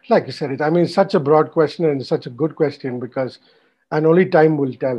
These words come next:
right? Because I think my biggest fear is just messing up as a, as, as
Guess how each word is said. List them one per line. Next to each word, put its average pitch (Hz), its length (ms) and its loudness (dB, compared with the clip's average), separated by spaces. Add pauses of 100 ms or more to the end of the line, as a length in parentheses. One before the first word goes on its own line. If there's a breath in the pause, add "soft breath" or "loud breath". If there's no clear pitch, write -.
right? 113 220 -8
Because 113 440 -16 (680)
I 151 100 -2
think 190 240 -2
my 147 80 2
biggest 143 400 -4
fear 156 240 2
is 127 80 -8
just 139 220 -12 (280)
messing 139 460 -6
up 135 200 -4
as 117 180 -10
a, 117 160 -8 (140)
as, 120 80 -12 (160)
as 120 140 -14